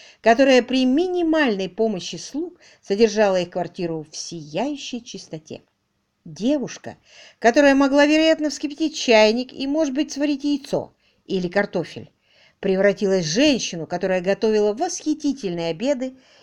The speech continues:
из продуктов военного времени. Когда он предложил привезти в город миссис Рэмидж, она не пожелала об этом и слышать. "Она будет здесь ужасно несчастна.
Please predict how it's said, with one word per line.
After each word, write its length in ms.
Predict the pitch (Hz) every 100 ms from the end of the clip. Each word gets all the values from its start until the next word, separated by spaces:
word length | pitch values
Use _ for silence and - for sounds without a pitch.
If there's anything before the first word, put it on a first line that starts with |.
| _
из 220 | 214 -
продуктов 680 | - 165 151 233 - 233 220
военного 640 | 165 160 143 160 160 156 156
времени. 540 | 151 139 127 87 151 _ _ _ _ _ _ _
Когда 420 | 208 202 208 214
он 100 | 214
предложил 440 | 214 202 208 208 202
привезти 460 | 208 208 202 -
в 60 | 196
город 340 | 185 202 196
миссис 360 | 202 185 190 165
Рэмидж, 480 | 180 190 262 - - _ - _
она 340 | - 202 180 165
не 140 | 170
пожелала 520 | 175 190 190 170 170
об 100 | 180
этом 220 | 185 202 220
и 40 |
слышать. 500 | - 349 - - _ _ _ _ _ _ _ _ _ _ _ _ _ _ _ _ _ _ _ _
"Она 380 | - 226 233 247
будет 340 | 220 254 247 220
здесь 260 | 240 240
ужасно 440 | 240 226 233 233 247
несчастна. 800 | 247 - - 339 - - 143